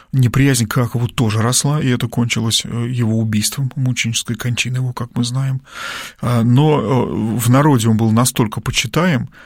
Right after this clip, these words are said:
что отголосок его убийства, даже не отголосок, простите, а прямое свидетельство, есть даже у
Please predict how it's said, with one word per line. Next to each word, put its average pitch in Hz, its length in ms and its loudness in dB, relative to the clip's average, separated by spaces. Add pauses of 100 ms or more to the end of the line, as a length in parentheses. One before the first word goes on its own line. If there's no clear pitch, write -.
(260)
что - 340 -2
отголосок 120 640 0
его 113 160 2
убийства, 117 360 0
даже 113 140 -2
не 110 80 0
отголосок, 123 520 -2
простите, 127 380 -6
а - 20 -14
прямое 120 260 0
свидетельство, 107 500 -2
есть 104 140 -4
даже 135 240 -2
у 127 100 -2